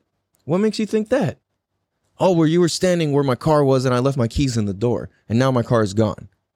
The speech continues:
and you kinda look a little shady." I don't need to be offended because I own the fact that, that, that's that person's fucking reality. What the f-, what does that have to do with me being offended?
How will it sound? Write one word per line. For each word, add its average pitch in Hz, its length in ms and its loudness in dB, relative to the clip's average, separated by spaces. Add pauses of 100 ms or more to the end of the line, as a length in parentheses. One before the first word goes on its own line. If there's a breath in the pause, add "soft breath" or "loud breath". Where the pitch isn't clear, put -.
(200)
and 120 240 0
you 117 80 -2
kinda 127 280 0
look 120 180 0
a 120 40 0
little 113 200 2
shady." 101 480 -4 (840)
I 247 100 0
don't 359 260 0
need 233 240 0
to 190 80 0
be 196 140 0
offended 180 440 0
because 147 300 -2 (100)
I 180 300 -2
own 202 240 0
the 175 80 2
fact 220 400 -2
that, 190 160 -2
that, 180 240 -2 (500)
that's 196 320 -8
that 139 340 -8
person's 165 380 -4
fucking 147 320 -4
reality. 123 640 2 (180 soft breath)
What 170 420 0
the 202 80 0
f-, 185 140 -8 (100)
what 190 240 -2
does 240 100 -8
that 233 80 2
have 226 100 -2
to 175 80 -8
do 190 120 -2
with 180 100 0
me 175 260 -2
being 170 240 -2
offended? 143 640 -6